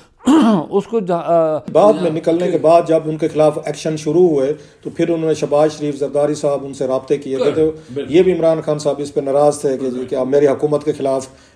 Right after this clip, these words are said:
Speaker 2: एक्टिव हो रहे हैं या ग्रुप बना रहे हैं।
Speaker 1: नहीं, नहीं, एक तो बात ये है कि ये न-, अगर वो, अगर मैं मिलूँ किसी को, ये मेरी मर्ज़ी है, मैं जिसको मिलूँ, ये इसके अंदर हुकूमत का क्या काम है?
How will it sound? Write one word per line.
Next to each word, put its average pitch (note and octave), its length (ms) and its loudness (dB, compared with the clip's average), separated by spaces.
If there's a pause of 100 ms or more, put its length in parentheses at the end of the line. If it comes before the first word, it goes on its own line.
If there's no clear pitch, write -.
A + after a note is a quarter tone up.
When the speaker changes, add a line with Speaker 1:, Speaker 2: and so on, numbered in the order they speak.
(100)
Speaker 2:
एक्टिव D3 360 2
हो C3+ 120 0
रहे C3 140 -2
हैं B2+ 60 -4
या B2+ 100 -2
ग्रुप C#3 220 0
बना B2 260 -4
रहे G#2+ 120 -8
हैं। G2 80 -10
Speaker 1:
नहीं, D#3 260 4
नहीं, C3+ 200 2 (340)
एक D3 200 2
तो D3+ 80 2
बात A#2 320 0
ये A#2+ 100 2
है G#2 260 -2 (340)
कि C3 60 2
ये B2 260 4
न-, A#2+ 160 -2 (240)
अगर B2 240 2
वो, G#2 300 0 (300)
अगर D#3 200 4
मैं A#2+ 220 4
मिलूँ G2+ 280 0 (420)
किसी B2 220 2
को, E2+ 120 -4 (580)
ये A2 40 -2
मेरी B2 240 4
मर्ज़ी C#3 300 2
है, E3 60 2
मैं C#3+ 220 0
जिसको C3 260 0
मिलूँ, A#2+ 220 0 (1080)
ये C3 140 4
इसके E3 320 2
अंदर D#3 140 2
हुकूमत F#3+ 380 2
का E3 100 4
क्या A#2 160 2
काम F2+ 280 -4
है? G#2 100 -18